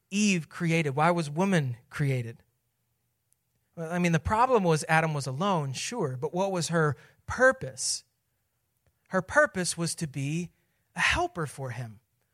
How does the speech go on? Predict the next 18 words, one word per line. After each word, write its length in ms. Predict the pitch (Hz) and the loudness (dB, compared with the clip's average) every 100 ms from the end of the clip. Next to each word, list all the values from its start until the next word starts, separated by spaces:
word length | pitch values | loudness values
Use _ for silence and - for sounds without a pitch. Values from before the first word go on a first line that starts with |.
| _ _ - | _ _ -16
a 60 | - | -16
partner 640 | - - 320 294 170 139 | -10 2 2 2 -4 -6
for 260 | - 139 117 | -6 -8 -8
him. 300 | 131 113 - _ _ _ _ _ _ - | -10 -14 -18 _ _ _ _ _ _ -2
And 80 | 190 | 2
actually, 440 | 254 - 202 175 | 4 4 0 0
in 160 | 175 180 | 0 0
the, 200 | 175 160 | -2 0
um, 320 | 151 143 143 143 | -2 -2 -6 -4
the 200 | 151 139 | -4 -4
translation 600 | - 185 180 180 175 156 | -2 0 2 0 0 -2
we're 80 | |
reading 300 | 143 165 139 | 0 0 -2
from, 180 | 131 139 | -4 -6
the 80 | 147 | -6
English 220 | 143 139 | -6 -6
Standard 340 | - 151 143 131 | -4 -4 -4 -2
Version, 320 | 143 139 | -4 -4